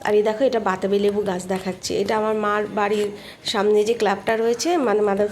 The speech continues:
যে ফ্ল্যাটে থাকে ক্লাবটা রয়েছে, ওখানে এই বাতাবি লেবু গাছটা ভর্তি বাতাবি লেবু হয়, এই বড় বড়। এখন হয়তো পেরে নিয়েছে।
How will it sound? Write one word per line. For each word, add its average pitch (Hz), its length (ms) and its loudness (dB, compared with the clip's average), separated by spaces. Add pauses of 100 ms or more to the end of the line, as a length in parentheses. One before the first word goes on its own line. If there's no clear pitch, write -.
(160)
যে 233 100 2
ফ্ল্যাটে 214 300 -2
থাকে 226 260 -2
ক্লাবটা 220 360 -2
রয়েছে, 233 300 -2 (420)
ওখানে 190 320 -2
এই 190 80 -2
বাতাবি 190 340 -2
লেবু 190 180 0
গাছটা 190 380 -6
ভর্তি 240 420 -2
বাতাবি 220 340 0
লেবু 202 240 2
হয়, 190 280 -2
এই 233 140 2
বড় 208 240 2
বড়। 185 200 0
এখন 196 260 -6
হয়তো 247 220 -4
পেরে 220 220 2
নিয়েছে। 208 380 0